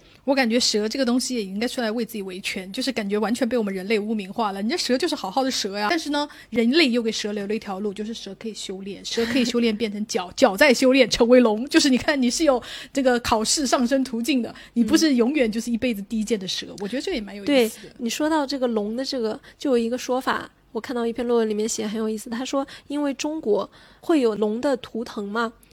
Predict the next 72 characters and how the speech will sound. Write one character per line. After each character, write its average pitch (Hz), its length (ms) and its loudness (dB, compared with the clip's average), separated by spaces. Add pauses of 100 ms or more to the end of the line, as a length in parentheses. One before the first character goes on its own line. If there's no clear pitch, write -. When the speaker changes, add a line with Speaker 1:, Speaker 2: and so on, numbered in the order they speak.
Speaker 2:
其 285 160 -4
实 302 100 -2
龙 220 180 0
的 285 80 -2
原 226 220 -2
型 226 240 -2
就 254 100 -4
是 226 120 -6
蛇。 - 280 -4 (240)
当 320 220 0
你 233 100 0
把 208 260 -2
那 226 180 -6
个 226 80 0
龙 208 240 -2
作 285 140 0
为 240 100 4
你 226 100 -2
的 208 140 -4
图 208 200 -4
腾， 220 260 -4 (220)
实 - 160 -6
际 240 60 -8
上 254 240 -2
就 254 140 -8
是 254 80 -6
把 220 200 -2
蛇 214 420 0 (180)
引 208 180 0
入 262 160 -2
你 214 140 -2
的， 196 120 -6
就 - 140 -12
是 - 140 -4
好 - 120 -12
像， - 160 -8
啊， - 240 -14
我 220 80 0
的 233 100 -10
族 269 240 -6
谱 - 300 -10
就 277 120 -8
是 277 100 -4
跟 302 160 -6
蛇 269 240 -4
有 254 160 2
关 277 260 -2
系 269 180 -6
啊， 233 120 -2
就 240 100 -8
是 302 120 -2
我， 254 100 -6
它 285 160 -8
是 302 80 -4
我 277 100 2
的 233 80 0
守 - 220 0
护 262 160 -6
神 226 240 -6
呐。 226 180 -2 (380)
出 - 220 -4
于 294 100 0
这 294 80 -4
种 247 180 -2
微 247 140 -4
妙 262 220 -4
的 226 40 -2
心 240 220 -6
理， 226 80 -4
就 247 140 -8
是 277 100 -4
会 302 180 -4